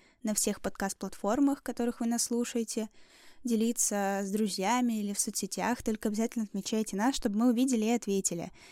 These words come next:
Это жутко важно для нашего подкаста. Приятного прослушивания!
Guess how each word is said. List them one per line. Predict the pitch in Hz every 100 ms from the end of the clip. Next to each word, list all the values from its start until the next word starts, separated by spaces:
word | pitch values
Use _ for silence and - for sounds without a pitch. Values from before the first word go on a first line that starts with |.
| -
Это | - 226 226 220
жутко | 208 247 - 196
важно | 185 233 247 220 185 - _ _ _
для | - 185 208
нашего | 196 190 208 190
подкаста. | 185 - 165 - - - _ _ _ _ _ _
Приятного | - 190 208 254 240
прослушивания! | 226 - 233 - 190 170